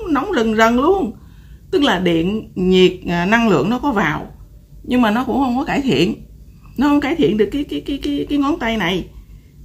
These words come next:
Thì sau đó mình để, mình cố gắng mình chữa thì trong khoảng hai tuần luôn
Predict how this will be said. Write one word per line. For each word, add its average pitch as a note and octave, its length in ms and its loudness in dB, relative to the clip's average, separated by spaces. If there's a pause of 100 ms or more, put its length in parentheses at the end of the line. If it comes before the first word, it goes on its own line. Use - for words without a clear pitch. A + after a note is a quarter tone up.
Thì E3+ 440 4
sau A3 180 0
đó G#3 180 2
mình F3 360 0
để, C#3+ 340 2
mình F#3+ 160 0
cố B3 160 -2
gắng F4+ 180 -2
mình A3 140 0
chữa D3+ 200 -4
thì A#3+ 100 -4
trong G#3 300 -6
khoảng G3 240 -6
hai C#4 280 0
tuần F#3 280 0
luôn G#3 180 4